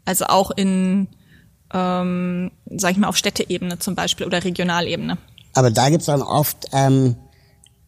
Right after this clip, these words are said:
Speaker 2: Leute, die auch belächelt werden, ne? Wenn, wenn dann jemand, äh, auf der Straße alleine oder zu dritt,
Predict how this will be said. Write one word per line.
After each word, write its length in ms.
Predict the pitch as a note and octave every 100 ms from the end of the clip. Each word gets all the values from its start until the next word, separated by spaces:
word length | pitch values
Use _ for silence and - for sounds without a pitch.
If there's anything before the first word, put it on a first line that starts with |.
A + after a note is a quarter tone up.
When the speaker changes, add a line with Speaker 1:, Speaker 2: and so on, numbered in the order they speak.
| -
Speaker 2:
Leute, 380 | C#3 C3 C#3 C3
die 160 | C#3+ C3+ -
auch 140 | D3
belächelt 500 | - E3+ - A#2 F#2
werden, 320 | G2 F#2+ G2
ne? 220 | B2+ D#3 -
Wenn, 340 | A2+ A2+ A2+
wenn 160 | G#2+ A2
dann 180 | G#2+ A2
jemand, 440 | A2 A2 G#2+ G#2 - - -
äh, 280 | B2 A2 G#2+
auf 220 | F#2+ A2
der 160 | A2+ G#2
Straße 600 | A2+ A2 A2 B2+ A#2 -
alleine 520 | A2 G2+ G#2 A2 G#2
oder 240 | G#2+ G#2
zu 160 | G2 C3
dritt, 440 | G#2+ A#2 A2 -